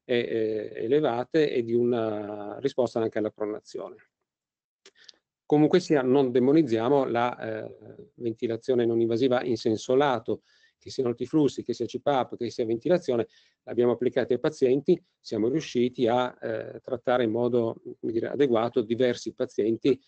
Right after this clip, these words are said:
evitando l'intubazione. Ci sono delle variabili da rispettare però in tutto questo, a partire dalla protezione degli operatori, dalla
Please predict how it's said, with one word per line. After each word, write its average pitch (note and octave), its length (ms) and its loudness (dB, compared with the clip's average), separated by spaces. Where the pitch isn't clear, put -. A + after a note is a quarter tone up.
evitando B2+ 460 2
l'intubazione. A2 800 -4
Ci - 160 -2
sono D3+ 260 4
delle A#2 400 2
variabili A#2+ 540 2
da A2 80 2
rispettare A2+ 640 0
però G#2 120 -4
in G#2 60 -6
tutto D#3+ 200 -4
questo, D3+ 420 0
a - 100 -12
partire C3+ 400 2
dalla A2 220 2
protezione B2+ 560 2
degli A#2 160 0
operatori, A2+ 600 0
dalla G2+ 280 0